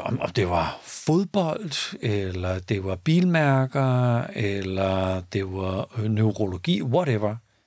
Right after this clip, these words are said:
Sig et eller andet, og så bare se, om den anden reagerede på det. Så hvis den anden bare sådan, "Nå, jamen,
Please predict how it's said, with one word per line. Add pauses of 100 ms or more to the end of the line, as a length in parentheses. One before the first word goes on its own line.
Sig
et
eller
andet, (440)
og
så
bare
se,
om
den
anden
reagerede
på
det. (540)
Så
hvis
den
anden
bare
sådan,
"Nå,
jamen,